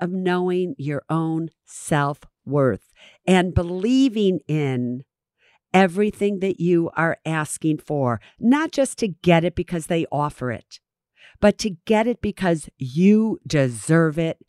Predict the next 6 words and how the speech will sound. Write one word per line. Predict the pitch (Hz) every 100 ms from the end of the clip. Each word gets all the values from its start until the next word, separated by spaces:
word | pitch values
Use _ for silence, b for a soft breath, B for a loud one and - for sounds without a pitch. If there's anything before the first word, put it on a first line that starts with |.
| b b -
and | 175 165 165 143
you | 165 170 170
need | 160 175 196 190 175 - -
it. | 143 - - - _
Very | 135 180 208 254
different. | 202 220 - 156